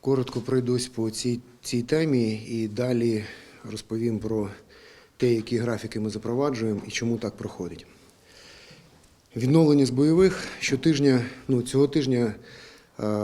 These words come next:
ви всі знаєте, що наша область двічі потерпала від ракетного обстрілу. І внаслідок цього було суттєве пошкодження обладнання на ен-, енергетичній інфраструктурі. Без світла та во-, без світла ча-, частково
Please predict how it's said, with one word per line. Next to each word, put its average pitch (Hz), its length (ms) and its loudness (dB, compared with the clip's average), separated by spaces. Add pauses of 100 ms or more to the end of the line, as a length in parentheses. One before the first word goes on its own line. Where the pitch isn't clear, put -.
ви 110 160 -2
всі 123 160 -4
знаєте, 123 360 2
що - 120 -4
наша 120 220 0
область 113 400 -4
двічі 123 260 -2
потерпала 113 440 -2
від 113 120 0
ракетного 120 420 0
обстрілу. 135 440 -2 (720)
І 117 160 2
внаслідок 127 480 0
цього 151 260 0
було 127 180 2
суттєве 127 320 0
пошкодження 117 580 0
обладнання 113 520 0
на 110 260 0
ен-, 110 220 -2
енергетичній 117 520 -2
інфраструктурі. 123 680 -4 (1080)
Без 123 240 2
світла 143 460 4 (320)
та 131 100 2
во-, 123 240 2 (260)
без 110 320 -4
світла 139 320 0
ча-, 117 260 -4
частково 123 720 2